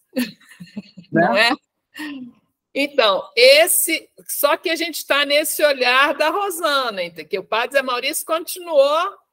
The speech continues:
Speaker 2: a mil por hora tocando,
Speaker 1: Ah, tá.
Speaker 2: entendeu? Então, é, como eu tenho, eu tô dando o, o enfoque cem por cento do livro da Rosana,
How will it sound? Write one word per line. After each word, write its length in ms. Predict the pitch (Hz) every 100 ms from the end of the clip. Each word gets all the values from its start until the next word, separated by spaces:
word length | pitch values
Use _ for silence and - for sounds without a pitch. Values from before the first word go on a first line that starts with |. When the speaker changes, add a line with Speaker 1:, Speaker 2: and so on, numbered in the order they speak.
| _ _ _ -
Speaker 2:
a 280 | 220 294
mil 380 | 320 262 294 403
por 280 | 415 440 427
hora 720 | 269 247 269 285 302 311 320 -
tocando, 500 | - 254 - - - 247
Speaker 1:
Ah, 160 | 262
tá. 300 | 240 240 226 - _ _
Speaker 2:
entendeu? 640 | 214 196 190 180 220 262
Então, 380 | 233 - 226 269
é, 320 | 254 214 180 - - _ _ _ _ -
como 260 | 269 302
eu 100 | 330
tenho, 300 | 320 302 285 254
eu 120 | 247
tô 180 | 262 247
dando 520 | 233 226 196 175 170
o, 480 | 196 226 - 202 202
o 40 |
enfoque 580 | 214 - - 196 185 190
cem 280 | - 247 226
por 220 | - 330
cento 400 | - 226 196 208
do 160 | 196 240
livro 380 | 214 214 185 196
da 140 | 190
Rosana, 880 | 185 175 175 214 285 302 208 156